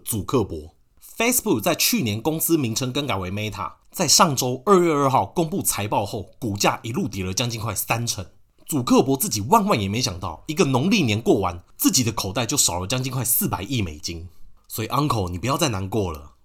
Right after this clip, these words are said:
而此次 Meta 股价的下跌，也创了二零一二年上市以来最惨的当日表现。而其中原因有三点。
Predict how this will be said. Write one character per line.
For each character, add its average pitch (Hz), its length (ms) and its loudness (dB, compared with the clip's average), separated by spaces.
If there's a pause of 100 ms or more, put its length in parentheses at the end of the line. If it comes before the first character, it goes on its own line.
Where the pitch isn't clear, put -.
而 165 160 0
此 - 240 0
次 117 300 0
Meta 208 420 0
股 104 180 -2
价 170 160 4
的 117 60 0
下 123 240 2
跌， 87 340 -10
也 131 100 -8
创 185 280 0
了 127 160 0
二 233 140 10
零 131 260 2
一 185 140 0
二 165 100 6
年 101 200 0
上 180 300 2
市 175 140 2
以 101 80 -4
来 92 160 -6
最 147 340 0
惨 87 340 -2
的 92 120 -6
当 147 280 0
日 120 120 2
表 80 200 -6
现。 80 280 -4 (240)
而 135 100 -4
其 - 180 2
中 165 200 4
原 143 180 6
因 170 140 4
有 117 120 0
三 113 300 -4
点。 90 220 -8